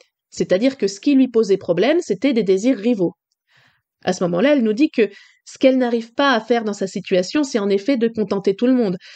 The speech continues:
parce que son entourage veut qu'elle vende à une certaine date,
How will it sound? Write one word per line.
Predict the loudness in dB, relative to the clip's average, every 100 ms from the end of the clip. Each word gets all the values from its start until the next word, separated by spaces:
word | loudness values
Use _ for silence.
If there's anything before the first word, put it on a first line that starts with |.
| -8
parce | -6 -4
que | 0
son | 0 2
entourage | 0 2 2 2 0 -2
veut | -2 0
qu'elle | 0 0
vende | 0 -2
à | -2
une | -2
certaine | -6 -4 0 2
date, | 2 0 -6